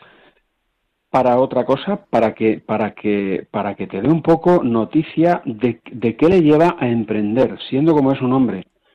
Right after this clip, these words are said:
que tiene altísimas responsabilidades en, en, en empresas multinacionales, con una experiencia apabullante de dirección de empresas a nivel internacional,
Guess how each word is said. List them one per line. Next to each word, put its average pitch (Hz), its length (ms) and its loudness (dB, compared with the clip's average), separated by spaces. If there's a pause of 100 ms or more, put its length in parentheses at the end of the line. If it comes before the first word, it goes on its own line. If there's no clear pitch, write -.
(460)
que - 100 -20
tiene 113 220 -4
altísimas 127 480 -4
responsabilidades 104 720 -2
en, 95 240 -12
en, - 160 -12 (100)
en - 140 -10
empresas 147 680 -6
multinacionales, 117 1040 -4
con 101 160 -6
una 139 80 0
experiencia 120 600 -2 (100)
apabullante 104 1080 -6 (680)
de 107 80 -12
dirección 110 360 -6
de 113 80 -2
empresas 107 380 -6
a 92 60 -12
nivel 101 240 -6
internacional, 135 760 -4